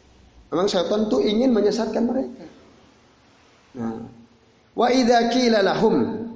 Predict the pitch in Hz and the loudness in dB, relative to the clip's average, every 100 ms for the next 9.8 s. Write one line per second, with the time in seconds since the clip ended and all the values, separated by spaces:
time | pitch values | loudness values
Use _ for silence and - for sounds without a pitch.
0 | - 175 190 196 233 190 190 202 190 190 | -6 -2 0 2 2 2 0 -2 -2 -2
1 | 170 180 175 165 202 190 156 156 160 151 | -2 -4 -2 0 0 -2 -4 -2 -2 -2
2 | 147 147 170 139 117 101 - - - - | -4 -4 -4 -2 -2 -6 -12 -20 -14 -4
3 | 196 233 240 247 254 220 226 214 190 190 | -2 0 2 2 4 2 2 2 2 2
4 | 185 190 165 170 165 151 180 254 131 110 | 0 -2 0 0 0 0 2 0 0 -6
5 | - - - - 165 185 185 180 175 175 | -12 -6 -2 0 0 2 2 2 2 0
6 | - 247 269 170 - - - - - - | 2 2 4 2 0 -2 -6 -8 -12 -10
7 | 214 226 226 180 - 180 185 190 160 120 | -2 2 2 2 0 0 0 2 2 0
8 | - - - 170 170 185 185 170 180 175 | -4 -12 -8 -4 -2 0 0 0 -2 -2
9 | 170 175 165 170 175 180 254 | -2 0 0 0 0 2 4